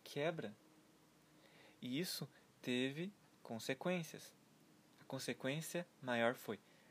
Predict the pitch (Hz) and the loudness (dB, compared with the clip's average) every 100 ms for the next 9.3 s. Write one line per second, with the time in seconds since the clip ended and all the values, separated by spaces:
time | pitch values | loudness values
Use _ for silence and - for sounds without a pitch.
0 | - - - 117 - 123 - 127 143 - | -20 -20 -10 -6 -4 -2 0 0 0 -4
1 | - 151 190 240 262 196 170 - 143 151 | -2 2 2 0 -6 2 2 4 2 2
2 | 160 - 139 147 147 135 - 151 160 - | -2 -4 0 0 0 -2 0 -4 -6 -6
3 | 120 117 - - - - - - - - | -6 -8 -18 -20 -20 -20 -20 -20 -20 -20
4 | - - - - - - - - - - | -20 -20 -20 -20 -20 -20 -20 -20 -20 -20
5 | - - 135 170 180 151 135 131 131 - | -20 -8 -2 2 4 4 4 2 2 0
6 | - 120 123 135 127 - - - - - | -8 -2 -2 -2 -8 -16 -20 -20 -20 -20
7 | - - - 113 110 107 - - - - | -20 -20 -14 -8 -6 -6 -8 -14 -20 -20
8 | - - - 117 117 113 - - 120 110 | -20 -20 -12 -4 -4 -4 -8 -6 -2 -2
9 | 123 113 | 0 -2